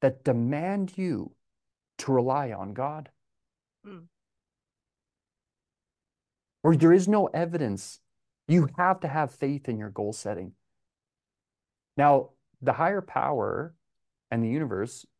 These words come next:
Speaker 1: it doesn't do deals in money. Money's not the currency of the good Lord. Faith is the currency of the good Lord. So really, when you start to set goals, what's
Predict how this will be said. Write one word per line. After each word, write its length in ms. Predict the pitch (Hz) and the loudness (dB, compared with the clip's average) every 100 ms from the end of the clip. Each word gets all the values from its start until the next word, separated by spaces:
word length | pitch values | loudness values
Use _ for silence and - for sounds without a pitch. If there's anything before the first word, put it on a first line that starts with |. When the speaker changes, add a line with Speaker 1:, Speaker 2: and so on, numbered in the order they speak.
| _ 160 | _ -4
Speaker 1:
it 100 | 165 | -2
doesn't 260 | 220 156 | -2 -4
do 200 | 123 107 - _ _ _ - | -4 -6 -8 _ _ _ -4
deals 300 | 123 120 104 | -2 -2 -4
in 120 | 101 | -6
money. 280 | 127 113 98 | -4 -4 -4
Money's 380 | 131 180 170 | -2 -2 -6
not 140 | 147 143 | -8 -10
the 60 | |
currency 500 | - - 135 127 - | -10 -8 -8 -8 -12
of 100 | 78 | -12
the 80 | - | -12
good 240 | 80 85 87 | -10 -8 -4
Lord. 340 | 98 87 95 _ _ _ _ _ _ _ _ _ _ _ _ _ _ | -4 -6 -10 _ _ _ _ _ _ _ _ _ _ _ _ _ _
Faith 380 | - 180 190 147 | -2 0 0 -6
is 100 | 101 | -12
the 80 | - | -12
currency 420 | - - - - | -12 -14 -16 -18
of 80 | - | -18
the 60 | - | -16
good 220 | - - | -14 -12
Lord. 300 | 73 69 - _ _ _ _ _ _ _ _ _ _ _ _ _ _ | -10 -12 -16 _ _ _ _ _ _ _ _ _ _ _ _ _ _
So 180 | - 143 | 2 4
really, 300 | 139 226 202 | 4 2 0
when 160 | 160 | 0
you 80 | 131 | -2
start 280 | 117 147 147 | -2 -4 -6
to 60 | |
set 260 | 123 120 101 | -6 -8 -4
goals, 240 | 139 131 - | -2 -2 -4
what's 260 | 170 - | -8 -8